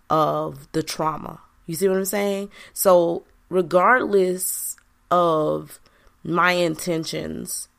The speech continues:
um, in that seeming quote unquote control, I was still being controlled by the trauma. Y'all get that, what I'm saying?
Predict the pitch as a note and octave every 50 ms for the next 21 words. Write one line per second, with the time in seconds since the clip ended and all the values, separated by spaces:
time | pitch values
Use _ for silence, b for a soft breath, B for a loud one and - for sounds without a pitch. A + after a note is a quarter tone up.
0 | _ - D#3+ D#3 D#3+ D#3 D#3+ - - - - E3 - _ _ _ _ _ _ _
1 | _ _ _ _ _ - - - _ - F3+ F3+ E3+ E3 E3 D#3+ D3+ E3 D#3+ D3+
2 | - - - - - - F3+ E3+ E3+ E3 D#3+ D#3 D3+ C#3+ D3+ E3+ E3 D#3+ D#3+ D3+
3 | - E3+ D#3+ D#3+ - - D3 - - - - - G#3 G3 E3+ D#3+ D#3+ E3 - b
4 | b b b b b b b b b b E3 F3 E3+ D#3+ C3+ - - - - G3+
5 | G#3+ G#3 G3+ G3 F3+ D#3+ D3 C#3 F3 F3+ F#3+ G3 F#3+ F3+ E3+ E3 D#3+ D#3 D3 -
6 | - - F3+ D#3 D3+ - - - - G#3+ B3 C4+ A3+ F3 D#3+ D#3+ D#3+ D#3+ D3+ E3+
7 | F3 - _ _ - D3 D3+ D3+ D3+ D3+ D3+ D3 D#3 D3+ - - - F#3+ F3+ E3
8 | C#3 C3+ D3 - - - _ _ _ _ _ _ _ _ _ _ _ _ _ _
9 | _ _ _ _ _ _ _ _ _ _ _ _ _ - D#3 D#3+ E3 - F#3+ G3+
10 | G3 G3 G#3+ G#3 G#3 G3 G#3 G3+ G3 F#3+ - A3 G#3+ G#3 G#3 G3+ G3+ G#3 G#3